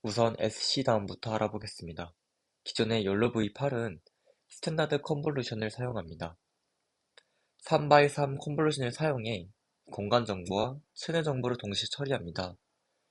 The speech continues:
그렇기 때문에 이 정보가 뒤섞여 스몰 오브젝트는 라지 오브젝트에 묻혀 정보 손실을 초래할 수도 있습니다.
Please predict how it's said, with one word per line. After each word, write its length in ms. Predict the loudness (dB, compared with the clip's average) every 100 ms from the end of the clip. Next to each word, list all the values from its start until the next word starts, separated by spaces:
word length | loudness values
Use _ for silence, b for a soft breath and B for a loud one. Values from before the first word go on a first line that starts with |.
| _ _ _ 0
그렇기 340 | 0 0 -2
때문에 540 | -2 -2 -2 -2 -4 -8
이 120 | -6 -6
정보가 440 | -4 -4 -4 -4
뒤섞여 560 | -4 -6 -6 -2 -4 -4 _ B B B
스몰 280 | -4 0 2
오브젝트는 600 | 2 -2 -4 -2 -2 0
라지 300 | -2 2 0
오브젝트에 520 | 0 -4 -6 -4 -4
묻혀 560 | -4 -6 -4 -2 -2 -4
정보 280 | -8 -2 0
손실을 640 | 0 0 0 0 0 0 -2
초래할 340 | -4 2 2 2
수도 220 | -2 -6
있습니다. 520 | -6 -10 -10 -12